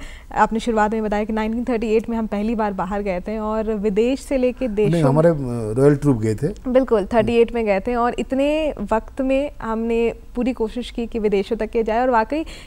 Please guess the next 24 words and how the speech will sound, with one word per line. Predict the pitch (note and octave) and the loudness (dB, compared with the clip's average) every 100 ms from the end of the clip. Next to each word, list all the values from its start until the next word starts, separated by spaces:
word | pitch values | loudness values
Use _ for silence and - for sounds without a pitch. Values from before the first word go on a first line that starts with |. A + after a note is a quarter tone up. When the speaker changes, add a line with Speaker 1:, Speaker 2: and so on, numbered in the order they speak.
| - | -4
Speaker 1:
लेकिन | B3+ D4 | 0 2
अब | D4+ | 4
ज़रूरी | B3 C4 C#4+ | 6 6 4
है | D#4+ D#4 | 4 4
कि | D#4 | 2
हमारे | C#4+ C#4 C4 | 2 4 4
राज्य | A#3+ A3 G#3+ | 6 6 4
में | C4 B3 | 0 0
भी | C#4 | 2
लोग | A#3+ A#3 - | 2 2 0
थोड़ा | A#3 A3+ | 2 4
ज़्यादा | G#3 G#3 A3 | 2 2 2
और | - G#3 G#3+ G#3 | 4 4 4 0
सजग | G#3+ G3 G#3 | -2 0 0
रहें | G#3 G#3 | 0 -2
इसको | G3+ G#3+ | -2 -2
लेकर। | G#3 G3 A#3+ | -2 0 -2
तपन | C#4+ A3+ A3+ A3+ | 0 -2 0 0
जी, | A3+ | 2
आप | A3 | 0
हमारे | G#3+ G#3+ | -2 -4
स्टूडियो | - G#3 G#3 | -4 -4 -2
में | G#3 G#3 | -2 -4
जुड़े, | F#3+ G#3 | -4 -4